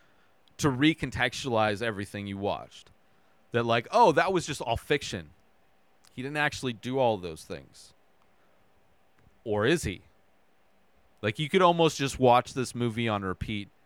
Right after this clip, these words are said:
and then, you know, I don't know. Uh, but I enjoyed it. I thought it was great. I thought it was super interesting. I love independent movies. I love movies that force you to kind of think about them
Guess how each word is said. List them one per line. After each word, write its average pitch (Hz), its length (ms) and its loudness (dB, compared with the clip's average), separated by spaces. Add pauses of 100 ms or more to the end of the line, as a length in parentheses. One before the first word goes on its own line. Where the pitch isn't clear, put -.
(400)
and 107 220 -8
then, 90 360 -8 (340)
you 101 120 -12
know, 76 220 -12 (160)
I 107 100 -2
don't 73 140 -10
know. - 100 -20 (400)
Uh, 120 220 6
but 180 140 8
I 240 120 12
enjoyed 190 440 6
it. 87 120 -6 (180)
I 139 80 4
thought 180 220 6
it 160 60 0
was 147 140 0
great. 143 480 4
I 131 100 4
thought 160 180 2
it - 20 6
was 143 100 2
super 147 320 -2
interesting. 131 560 -4
I 143 120 0
love 143 300 2
independent 135 480 -2
movies. 127 580 -2
I 123 100 0
love 127 240 2
movies 127 480 -2
that 117 160 -6
force 120 400 -4
you 117 100 -8
to - 120 -14
kind 113 280 -6
of 107 200 -4 (680)
think 139 320 0
about 127 360 2
them 123 360 -2